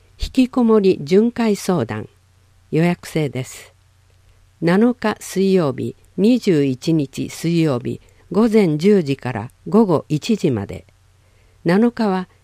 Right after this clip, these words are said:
中央公民館会議室、二十一日は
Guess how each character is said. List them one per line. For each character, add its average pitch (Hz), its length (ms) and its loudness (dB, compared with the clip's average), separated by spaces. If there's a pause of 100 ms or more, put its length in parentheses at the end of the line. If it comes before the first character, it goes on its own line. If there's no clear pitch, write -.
(120)
中 240 240 2
央 254 160 2
公 220 240 0
民 208 240 2
館 117 280 -8
会 156 260 -6
議 151 140 -2
室、 - 380 -12 (420)
二 233 200 4
十 190 200 4
一 139 220 0
日 151 300 -2
は 123 180 -4